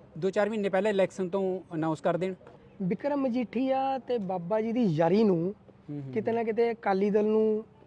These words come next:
Speaker 2: ਸਟਰੈਂਥ ਮਿਲੀ ਉਹਦੇ ਨਾਲ?
Speaker 1: ਦੇਖੋ, ਸਟਰੈਂਥ ਦਾ ਇੱਦਾਂ ਕਿ ਜਿਹੜੀ ਸ਼੍ਰੋਮਣੀ ਅਕਾਲੀ ਦਲ ਦੀ ਜਿਹੜਾ ਪੰਥਕ ਇਹਨਾਂ ਦਾ ਕਾਰਡ ਹੈ ਵੀ ਪੰਥਕ ਵੋਟ ਸਾਨੂੰ ਪੈਂਦੀ ਹੈ, ਪੰਥਕ ਵੋਟ ਇਸ ਨਾਲ ਖਰਾਬ ਹੋਏਗੀ। ਕਿਉਂ? ਕਿਉਂਕਿ ਉਹ, ਅ, ਉਹ ਤਾਂ ਡੇਰਾਵਾਦ ਦੇ ਵੈਸੇ ਖਿਲਾਫ ਸੀਗੇ।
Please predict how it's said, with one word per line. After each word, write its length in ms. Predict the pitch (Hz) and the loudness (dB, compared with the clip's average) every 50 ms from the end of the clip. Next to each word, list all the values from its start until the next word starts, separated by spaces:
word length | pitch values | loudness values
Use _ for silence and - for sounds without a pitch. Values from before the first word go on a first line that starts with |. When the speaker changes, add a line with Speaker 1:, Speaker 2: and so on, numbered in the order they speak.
| - - - | -6 -4 -4
Speaker 2:
ਸਟਰੈਂਥ 340 | 185 - 214 202 202 - | 0 2 2 2 2 2
ਮਿਲੀ 320 | 196 202 190 185 214 240 262 | 4 4 4 6 6 4 4
ਉਹਦੇ 140 | 254 254 254 | 4 4 2
ਨਾਲ? 180 | 247 226 208 - - - - - - - - - - - - - - - - - - - - | 2 0 -2 -6 -10 -18 -20 -20 -20 -20 -20 -20 -20 -20 -20 -20 -20 -20 -20 -20 -20 -18 -8
Speaker 1:
ਦੇਖੋ, 260 | 156 139 175 - 240 | -6 -6 -2 0 -2
ਸਟਰੈਂਥ 400 | 220 - - 208 196 196 180 214 | -2 -2 -2 -2 -2 0 0 2
ਦਾ 120 | 214 226 | 4 4
ਇੱਦਾਂ 260 | 220 196 190 190 233 233 | 4 4 4 2 -2 -4
ਕਿ 100 | 247 254 | -4 -2
ਜਿਹੜੀ 220 | 208 214 220 254 | -2 -2 -2 -2
ਸ਼੍ਰੋਮਣੀ 520 | 240 - - 175 175 170 175 185 202 214 | -4 -6 -4 -2 -2 0 0 -2 -2 -2
ਅਕਾਲੀ 280 | 208 - 190 190 196 202 | 0 0 2 2 2 2
ਦਲ 220 | 185 196 196 190 | 0 0 0 0
ਦੀ 500 | 190 175 170 196 190 196 196 196 196 202 202 - - - - - - - - - - - - - - - - - - 160 | -2 -2 -4 -4 -2 -2 -2 -2 -4 -6 -8 -12 -20 -20 -20 -20 -20 -20 -20 -20 -20 -20 -20 -20 -20 -20 -20 -16 -14 -10
ਜਿਹੜਾ 480 | 143 143 170 175 190 190 190 185 185 | -2 0 2 2 4 4 4 2 2
ਪੰਥਕ 440 | 180 - 185 170 156 - 190 196 190 | 2 0 -2 -2 0 -2 -2 -2 0
ਇਹਨਾਂ 220 | 196 196 202 208 | -2 -2 -4 -2
ਦਾ 100 | 190 202 | -2 -2
ਕਾਰਡ 320 | 185 - 165 160 160 160 156 | -2 0 2 2 2 2 2
ਹੈ 80 | 160 | 0
ਵੀ 80 | 160 185 | -2 -2
ਪੰਥਕ 320 | 170 - 160 151 - 170 | -4 -6 -6 -6 -6 -4
ਵੋਟ 300 | 165 165 156 156 156 147 | -4 0 2 2 2 2
ਸਾਨੂੰ 240 | 131 165 160 151 160 | 0 -2 -2 -2 -2
ਪੈਂਦੀ 440 | 147 165 143 131 127 135 151 147 135 | -2 -2 -4 -4 -4 -4 -4 -4 -6
ਹੈ, 60 | 120 - - - - - - - - - - - - - - - - - | -8 -10 -12 -20 -20 -20 -20 -20 -20 -20 -20 -20 -20 -20 -20 -20 -4 -2
ਪੰਥਕ 380 | 190 180 170 - - 220 208 | -2 -2 0 -2 -4 -2 0
ਵੋਟ 340 | 220 190 185 190 196 196 - | 0 2 2 2 2 2 0
ਇਸ 300 | 202 196 202 202 185 - | 2 2 2 0 -2 -2
ਨਾਲ 180 | 196 202 214 202 | 0 2 2 2
ਖਰਾਬ 360 | 170 170 165 160 165 170 160 | 4 4 6 8 8 6 6
ਹੋਏਗੀ। 400 | 147 131 120 123 139 143 135 - - - - - - - - - | 2 0 -2 -2 -4 -6 -8 -12 -14 -20 -20 -20 -20 -20 -20 -8
ਕਿਉਂ? 200 | - 190 220 226 202 - | -6 -4 -4 -4 -4 -4
ਕਿਉਂਕਿ 340 | 208 202 180 185 226 226 233 | -4 -4 -4 -4 -4 0 2
ਉਹ, 340 | 220 214 233 240 240 233 | 4 4 6 4 4 2
ਅ, 100 | 202 208 202 190 190 185 185 185 180 175 | 0 0 2 4 6 6 6 4 2 2
ਉਹ 160 | 160 196 202 | 0 -2 -2
ਤਾਂ 120 | 202 254 208 | 0 0 0
ਡੇਰਾਵਾਦ 520 | 180 196 202 208 226 220 214 208 202 190 | 2 2 4 4 4 4 4 4 4 4
ਦੇ 100 | 180 202 | 2 2
ਵੈਸੇ 240 | 196 196 190 - 233 | 4 4 2 2 -2
ਖਿਲਾਫ 340 | - 202 202 202 202 170 - | -2 0 2 2 2 0 -2
ਸੀਗੇ। 220 | - 214 226 240 | -6 -8 -8 -10